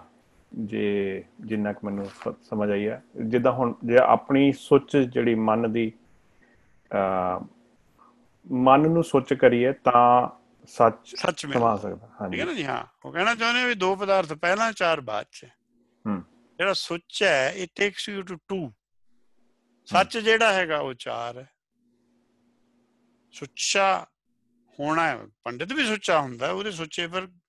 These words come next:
Speaker 2: ਆਬਜੈਕਸ਼ਨ ਕੀਤੀ ਹੈ ਗੁਰੂ ਨਾਨਕ ਜੀ ਨੇ, "ਪਹਿਲਾ ਸੁੱਚਾ ਆਪ ਹੋਏ।"
Speaker 1: ਹੂੰ।
Speaker 2: ਸੁੱਚੇ ਬੈਠਾ ਆਏ, ਉਹਨੂੰ ਸੁੱਚਾ ਨਹੀਂ ਮੰਨਿਆ ਸੀ, ਕਿਉਂਕਿ ਸੁੱਚ ਤਾਂ ਮਨ ਦੀ ਹੈ,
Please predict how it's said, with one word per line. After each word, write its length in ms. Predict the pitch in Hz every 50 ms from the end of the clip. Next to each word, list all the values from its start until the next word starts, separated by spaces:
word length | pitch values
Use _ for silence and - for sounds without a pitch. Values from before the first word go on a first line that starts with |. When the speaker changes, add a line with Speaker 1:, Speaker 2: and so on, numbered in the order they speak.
| _ _ -
Speaker 2:
ਆਬਜੈਕਸ਼ਨ 500 | 131 123 127 165 190 190 - 269 269 277
ਕੀਤੀ 300 | 277 262 220 208 208 196
ਹੈ 60 | 185
ਗੁਰੂ 160 | 175 165 160
ਨਾਨਕ 280 | 151 147 143 143 135 131
ਜੀ 140 | 127 131
ਨੇ, 120 | 131 135 139
"ਪਹਿਲਾ 580 | - 196 208 240 226 208 214 220 220 220 220
ਸੁੱਚਾ 720 | 190 - - 196 175 _ - - 196 185 180 180 175 170
ਆਪ 160 | 165 165 - 185
ਹੋਏ।" 440 | 156 160 165 170 165 151 123 113
Speaker 1:
ਹੂੰ। 1300 | _ _ _ _ _ _ _ _ _ _ _ _ _ _ _ _ _ _ _ _ _ _ _ _ _ - 196
Speaker 2:
ਸੁੱਚੇ 280 | 185 175 175 196 185 190
ਬੈਠਾ 560 | 180 175 175 170 - - 180 170 170 160 160
ਆਏ, 260 | 165 170 180 160 123 - _ _ _ _ _ _ -
ਉਹਨੂੰ 200 | 160 185 220 226
ਸੁੱਚਾ 320 | 175 185 190 - - 220 226
ਨਹੀਂ 120 | 233 233
ਮੰਨਿਆ 380 | 226 214 190 180 170 151 139 120
ਸੀ, 160 | - - 113 _ _ _ _ _ _ _ _ _ _ _ _ _ _ _ _ _ _ _ _ _ _ _ _ _ _ _ _ _ _ _ _ _ _ _ _ _
ਕਿਉਂਕਿ 480 | - 160 190 196 254 262 277 311 320 - _ -
ਸੁੱਚ 480 | - - - 175 170 - _ - 247 208
ਤਾਂ 140 | - 254 269
ਮਨ 420 | 233 180 151 147 151 170 190 196 196
ਦੀ 220 | 220 214 185 139
ਹੈ, 80 | 101